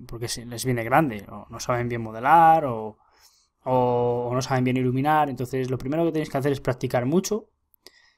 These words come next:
hasta que veáis que controláis todas las herramientas, eh, al, no al cien por cien, pero, pero bueno, que, que ya vayan saliendo imágenes resultonas.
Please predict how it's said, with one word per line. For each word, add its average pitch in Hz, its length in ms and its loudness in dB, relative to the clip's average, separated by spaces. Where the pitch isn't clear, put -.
hasta 127 420 0
que 117 640 -2
veáis 120 340 -4
que 123 720 0
controláis 127 540 -4
todas 131 160 -2
las 123 160 -4
herramientas, 120 760 -6
eh, 101 600 -14
al, - 440 -10
no 151 260 -4
al 170 80 4
cien 180 180 0
por 175 160 2
cien, 208 240 2
pero, 127 460 0
pero 127 160 -4
bueno, 127 220 -2
que, 120 340 -8
que 127 120 -8
ya 139 160 4
vayan 151 200 4
saliendo 143 420 0
imágenes 135 460 -2
resultonas. 139 580 -4